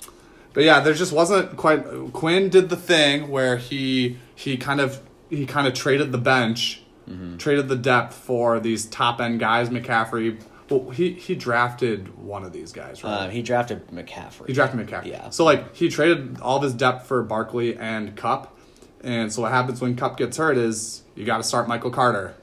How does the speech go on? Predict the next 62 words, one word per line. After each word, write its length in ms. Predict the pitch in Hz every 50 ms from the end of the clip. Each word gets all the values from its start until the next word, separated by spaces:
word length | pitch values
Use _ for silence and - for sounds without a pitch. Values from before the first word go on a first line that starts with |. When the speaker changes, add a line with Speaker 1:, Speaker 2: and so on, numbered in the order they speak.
| - _
Speaker 1:
You 80 | - -
gotta 160 | 117 117 117
start 300 | 113 - 127 123 120 120
Robert 260 | 127 117 117 120 123
Woods. 460 | 104 113 117 110 101 95 92 95 - 101
Speaker 2:
Yeah, 260 | 98 98 92 95 -
it's 180 | - 117 113
Speaker 1:
right? 180 | 120 120 117 120
Speaker 2:
a, 120 | 123 -
it's 100 | 127 117
Speaker 1:
And 100 | 113 113
Speaker 2:
a 20 | 110
Speaker 1:
so 60 | 123
Speaker 2:
high 100 | 131 143
risk 380 | 147 131 117 110 110 107 - -
move, 500 | 101 95 92 90 101 120 123 - - - -
and 420 | 104 101 98 92 92 90 90 92 - - _ - -
Speaker 1:
I 120 | 135 165
would, 240 | 180 180 170 - - - - - - _ -
I 140 | 147 170 208
would 100 | 233 226
have 140 | 180 143 131
done 180 | 147 127 120
it. 40 | 113
I 100 | 110 131
mean, 180 | 151 151 143 139
I 120 | 143 151 120
still, 180 | 120 117 196 175
Speaker 2:
Yeah. 60 | -
Speaker 1:
I 100 | 156 160
still 220 | - - 196 185
think, 220 | - 185 165 - 139
I 60 | 151
don't, 200 | 165 175 175 - - -
I 120 | 139 151
don't 180 | 170 180 175 156
want, 240 | 156 156 151 147 -
I 120 | 143 139
do 100 | 143 147
not 200 | 151 156 147 131
want 180 | 135 143 135 127
this, 280 | 139 131 123 - - - - - - - - _ _ _ - - - - - - - - - -
uh, 220 | 139 127 117 110 -
analysis 560 | 135 127 117 117 117 123 123 - 131 117 -
to 100 | - 131
come 160 | 127 139 127 120
across 380 | 117 - 117 110 113 - -
as, 140 | 117 107 104
like, 160 | 104 101 98 -
Quinn 240 | - - 120 110
should 220 | 110 - - 110 104
not 180 | 107 104 95 123
have 140 | 147 139 147
made 220 | 156 151 147 147
those 180 | 156 156 156 -
trades. 400 | - - 160 165 165 160 - - - - - - - - - - -
Um, 400 | 127 120 113 110 101 95 90 - - _ _ -
if 140 | - - - - - - - - - - 139
looking 280 | 147 156 147 - - 151
at 120 | 139 131
those 200 | - 135 120 120
trades, 520 | - - 127 117 113 110 104 101 - -